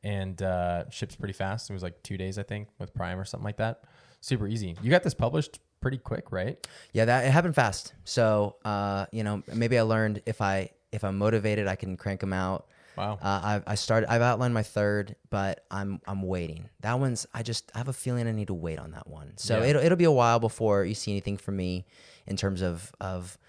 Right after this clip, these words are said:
Speaker 2: literature. I probably won't have a book out for a while.
Speaker 1: Well, in the
Speaker 2: So
Speaker 1: meantime, I'm sure you could do, like, mini ebooks
Speaker 2: That's true,
Speaker 1: or
Speaker 2: yeah.
Speaker 1: do anything of, like, just audio stuff
Speaker 2: Yeah.
Speaker 1: and promote more on, like, social media. Tons of, tons of ways you can do that. 'Cause
Speaker 2: Definitely.
Speaker 1: you still, I mean, like,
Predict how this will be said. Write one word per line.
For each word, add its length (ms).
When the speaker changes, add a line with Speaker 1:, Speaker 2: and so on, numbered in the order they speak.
Speaker 2:
literature. 680
I 160
probably 320
won't 140
have 100
a 40
book 220
out 200
for 100
a 60
while. 480
Speaker 1:
Well, 180
in 60
the 60
Speaker 2:
So 20
Speaker 1:
meantime, 380
I'm 80
sure 180
you 100
could 140
do, 140
like, 240
mini 240
ebooks 460
Speaker 2:
That's 160
true, 160
Speaker 1:
or 160
Speaker 2:
yeah. 160
Speaker 1:
do 200
anything 420
of, 140
like, 180
just 240
audio 360
stuff 440
Speaker 2:
Yeah. 200
Speaker 1:
and 200
promote 340
more 220
on, 80
like, 160
social 320
media. 480
Tons 220
of, 240
tons 220
of 60
ways 220
you 60
can 140
do 160
that. 220
'Cause 80
Speaker 2:
Definitely. 260
Speaker 1:
you 60
still, 240
I 80
mean, 180
like, 240